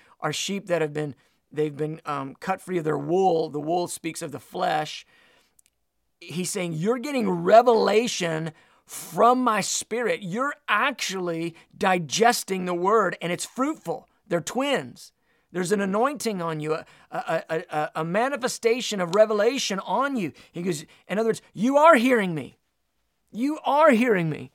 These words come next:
Have you ever been in those moments of, of difficulty and you felt like, "Man, I just don't know. I just don't know what he's saying. And I repented. I turned to the Lord." And the Lord goes, "You're faithful. You're submitted to my leadership."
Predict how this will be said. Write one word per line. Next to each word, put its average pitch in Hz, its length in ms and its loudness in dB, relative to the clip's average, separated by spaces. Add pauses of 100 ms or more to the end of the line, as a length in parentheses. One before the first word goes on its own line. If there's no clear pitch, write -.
(220)
Have 180 120 -6
you 208 140 -2
ever 240 320 2
been 247 240 4
in 220 120 2
those 196 220 -2
moments 190 560 0
of, 151 200 -4 (380)
of 151 180 -4
difficulty 170 800 -2 (320)
and 165 160 -4
you 170 100 -4
felt 196 380 0
like, 160 220 -6
"Man, 180 260 -2
I 185 80 4
just 185 180 -4
don't 175 200 -2
know. 185 240 4
I 196 80 4
just 190 140 -6
don't 214 120 -4
know 196 80 -6
what 202 120 -4
he's 175 100 -8
saying. 185 460 -2
And - 80 -16 (340)
I 160 80 -2
repented. 196 520 0
I 180 100 4
turned 202 400 2
to 190 80 -2
the 190 100 -4
Lord." 190 320 0
And 160 80 -6
the 160 60 -8
Lord 175 200 -2
goes, 165 240 -6
"You're 151 120 -2
faithful. 262 880 0 (280)
You're 156 140 -4
submitted 214 380 0
to 220 40 2
my 170 120 0
leadership." 247 800 2